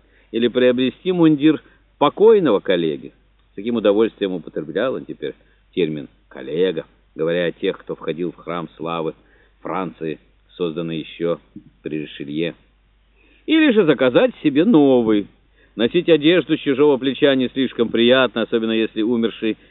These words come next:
не близкий ваш друг. Ах, если бы это был мундир бедняги Жана, п-, продолжал он, повернувшись к госпоже Этерлен, которая, как и Симон, находилась в числе приглашённых. Правда, у нас с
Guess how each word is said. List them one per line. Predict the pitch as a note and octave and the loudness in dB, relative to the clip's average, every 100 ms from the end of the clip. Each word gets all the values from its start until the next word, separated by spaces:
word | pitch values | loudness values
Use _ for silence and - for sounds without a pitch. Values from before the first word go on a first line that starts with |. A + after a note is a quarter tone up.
| _ | _
не | G#2+ B2 | -2 0
близкий | A#2+ A#2+ - B2+ | 2 0 -2 0
ваш | D3 C#3 | 2 2
друг. | D3+ A#2 C#2+ - | 2 2 -2 -10
Ах, | - G3 - - - | -8 -8 -8 -12 -6
если | G2 A2+ - | -2 -2 -4
бы | G2 | -4
это | G2 F#2+ | -2 -2
был | F#2 G#2 G2 | -2 -2 -2
мундир | F#2 E2+ A2 G2+ - _ _ - | -6 -4 -2 -4 -8 _ _ -6
бедняги | G2 G2+ A2+ G2 F#2+ | -4 -2 -2 -2 -4
Жана, | F#2+ D3 D#3+ D3+ | 0 2 2 0
п-, | - F#2 _ _ _ | -2 -12 _ _ _
продолжал | G#2+ A2 A2+ A#2 A2+ | -4 -2 0 2 2
он, | G#2 - _ _ _ | 0 -4 _ _ _
повернувшись | G#2+ A2 A#2+ A2+ - G#2 _ _ | -2 0 0 -2 -6 -12 _ _
к | - G2 | -12 -4
госпоже | A2+ - A#2 A#2 A2+ | -4 -2 -4 -2 0
Этерлен, | A#2+ A#2 A2+ A2 G#2 | 2 2 0 -2 -2
которая, | A2 G#2 G#2+ G2+ | -4 -2 0 0
как | G#2 F#2 | -2 -6
и | G#2 - | -8 -6
Симон, | A2 G2+ F2+ _ _ - | -6 -6 -8 _ _ -16
находилась | - G#2+ A2+ A2 G#2+ - | -10 -4 -2 0 0 -2
в | - | -10
числе | G#2+ - G#2+ | -12 -2 -2
приглашённых. | - G#2 G#2+ - A2+ G2+ F2 | -2 -2 -2 -2 -4 -4 -4
Правда, | C#3 D#3 D3 | -2 2 2
у | B2+ C#3 | 0 0
нас | C#3+ D3 | 0 0
с | - | -4